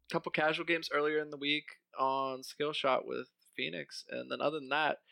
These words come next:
I really don't play that much during the week. Most of the time, we're scrimming five, six days a week, and that's, I get home from work around six o'clock, and then we scrim seven or seven thirty, eight. That doesn't really leave much time to,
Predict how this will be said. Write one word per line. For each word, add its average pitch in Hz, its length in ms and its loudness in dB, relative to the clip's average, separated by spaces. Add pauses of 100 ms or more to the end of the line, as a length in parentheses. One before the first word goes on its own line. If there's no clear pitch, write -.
(240)
I 160 40 2
really 226 220 2
don't - 180 -2
play 208 120 4
that 190 120 6
much 175 140 -2
during 160 160 0
the 139 60 -10
week. 147 280 -2
Most 156 240 0
of 170 60 -6
the - 60 -12
time, 160 420 2
we're 151 120 2
scrimming 139 680 0 (580)
five, 135 420 6
six - 340 -4
days 139 240 4
a 139 60 -2
week, 127 420 -4 (160)
and 127 220 0
that's, 131 320 0
I 143 140 4
get 147 120 0
home 143 220 -2
from 131 140 -14
work 123 240 -4
around 120 460 -2 (320)
six - 340 -2
o'clock, 143 500 4 (720)
and 131 260 2
then 131 260 -2
we 143 100 -6
scrim 127 680 0
seven 131 800 0
or 120 420 -4 (140)
seven 123 240 -2
thirty, 123 280 0
eight. 147 300 2 (640)
That 127 100 4
doesn't 135 140 -4
really 127 140 2
leave 123 160 0
much 120 220 2
time 127 240 2
to, 117 240 0